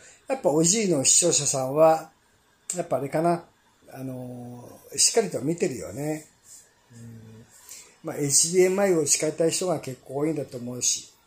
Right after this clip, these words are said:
ね。まあ、あとね、あの、二万切る値段で、ケーワン、ね。<laughs> ケーワン手にした人いっぱいいるからね。ね。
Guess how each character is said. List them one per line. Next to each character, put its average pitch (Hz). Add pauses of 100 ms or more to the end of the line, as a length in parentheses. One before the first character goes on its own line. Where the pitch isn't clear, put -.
ね。 113 (600)
ま 175
あ、 -
あ 220
と 220
ね、 185 (240)
あ 165
の、 147 (520)
二 147
万 233
切 247
る 233
値 156
段 147
で、 143
ケ 175
ー -
ワ 208
ン、 175 (340)
ね。 180 (960)
<laughs> -
ケ -
ー 202
ワ 202
ン 196
手 208
に 185
し -
た 139
人 135
い 123
っ 113
ぱ 156
い 151
い 156
る 156
か 135
ら 113
ね。 127 (1600)
ね。 120